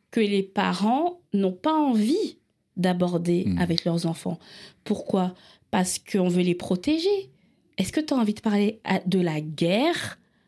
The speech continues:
Speaker 1: à tes enfants qui sont petits ? T'as pas envie de le faire. Tu veux les protéger, tu veux protéger l'enfance, et cetera.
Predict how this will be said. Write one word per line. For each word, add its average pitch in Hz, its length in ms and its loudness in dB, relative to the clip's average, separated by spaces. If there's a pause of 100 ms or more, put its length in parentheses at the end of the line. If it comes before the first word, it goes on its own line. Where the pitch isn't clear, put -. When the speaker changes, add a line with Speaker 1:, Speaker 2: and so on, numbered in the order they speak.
(220)
Speaker 1:
à 185 120 2
tes 185 320 0
enfants 180 220 0
qui 247 120 -4
sont 202 140 0
petits ? 202 240 -2
T'as 220 120 -2
pas 269 180 -4 (160)
envie 254 520 0
de 196 100 2
le 170 60 0
faire. - 400 -10 (360)
Tu - 120 0
veux 208 100 4
les 196 120 2
protéger, 196 500 0
tu - 80 -6
veux 214 60 -14
protéger 185 360 0
l'enfance, 185 340 0
et 208 40 -6
cetera. 180 440 -6